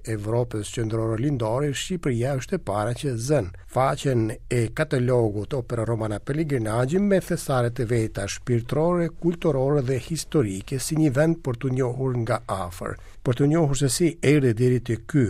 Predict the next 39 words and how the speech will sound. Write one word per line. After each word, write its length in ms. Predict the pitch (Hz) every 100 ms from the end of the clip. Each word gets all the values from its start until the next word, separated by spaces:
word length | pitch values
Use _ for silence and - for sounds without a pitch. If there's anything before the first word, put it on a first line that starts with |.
| 87
realizim, 500 | 117 147 147 165 175
kemi 380 | - 113 113 110
në 140 | 107
studio 340 | - 139 123 117
të 120 | 113
Radio 200 | 107 110
Vatikanit 640 | 110 117 - 107 117 120
të 100 | 107
shkaqësinë 640 | - 107 113 95 - 107 107
e 40 |
tij, 180 | - 147
ambasadorin 580 | 110 98 - 101 113 107
e 60 | 101
Shqipërisë 580 | 113 104 123 139 113 -
pran, 280 | 104 101 101 104 - -
pran 280 | 110 117 113 104 98 -
Vatikanit, 640 | 120 147 170 123 117 131
shkaqësinë 540 | - 110 117 - 117 113
e 40 |
tij 140 | 120 107
Rok 240 | 107 -
Logu, 480 | 143 127 113 113 156
të 180 | - 117
cilin 420 | 120 110 113 120
e 160 | - 117
falenderojmë 680 | 123 131 131 151 180 208 196
dhe 80 |
i 40 | 175
kërkojmë, 600 | 165 147 123 117 113 107 104
zoti 340 | 127 127 127 120 117
ambasador, 560 | 113 110 131 104 104 -
si 220 | 190 220
erdhi 320 | 131 107 107 110 - -
te 120 | 120
kjo 200 | 127 113
ngjarje, 520 | 104 110 120 113 98 - - -
do 180 | - 104
të 80 | -
thosha, 360 | 104 - 107